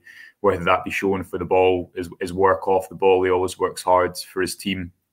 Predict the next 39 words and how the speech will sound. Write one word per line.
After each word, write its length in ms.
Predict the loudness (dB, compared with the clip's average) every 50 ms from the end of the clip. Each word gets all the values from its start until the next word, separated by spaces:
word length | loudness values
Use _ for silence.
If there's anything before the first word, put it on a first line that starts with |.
| _ _ _ _ _ _ _ _ _ -14 -14 -14 -14 _ -2
And, 180 | 0 0 0 2 2
and 120 | 4 4
I 80 | 4 2
think 280 | 4 2 2 4 4
now 240 | 4 6 6 6 6
Beale 340 | 4 2 6 8 8 8 8
is 100 | 6 4
a 60 | 4
manager 420 | 4 4 4 4 4 2 0 -2 -2
who 120 | 0 0
really 200 | 0 0 2 0
understands 560 | 0 0 -2 -4 -2 2 2 4 4 2 0
him. 240 | -2 -6 -8 -8 -8 -4
Um, 380 | -2 -2 -2 -2 -4 -8 -12 -14 _ _ -20 -20 -20 -20 -20 -20 -20 _ _ _ _ _ _ _ _ -6
so 160 | -2 -2 2 4
a, 140 | 4 4 4
a 180 | 4 2 4
point 200 | 6 6 6 6 4
that 60 | 2
we've 160 | 2 4 4
made 240 | 6 4 4 4 0
before, 720 | -8 -2 4 6 8 8 8 8 6 4 2 -2 -4 -4
uh, 180 | -4 -4 -4
a 60 | -6 -4
piece 180 | -4 -2 -2 -2
that 100 | -2 -4
we've 140 | -6 0 0
written 180 | 0 0 0
before 380 | -4 -4 -4 0 2 2 2 2
about 320 | 2 0 0 -2 -2 -4 -10 _ _ -20 -14
Kent, 420 | -6 -4 -2 -2 -2 -4 -6 -6 -2
um, 420 | 0 0 2 0 0 -2 -6 -6 -6
sometimes 560 | -2 0 2 2 2 2 2 0 0 0 0
in, 180 | -2 -2 -2 -2
in 80 | -2
the 80 | -2 -2
final 320 | 0 2 2 2 2 -2
thirds, 580 | -2 2 2 4 4 4 2 0 -8 -12 -14 _ _ _ _ _ _ _ -20 -20 -20 -20 -10 -2 -2
I, 120 | 0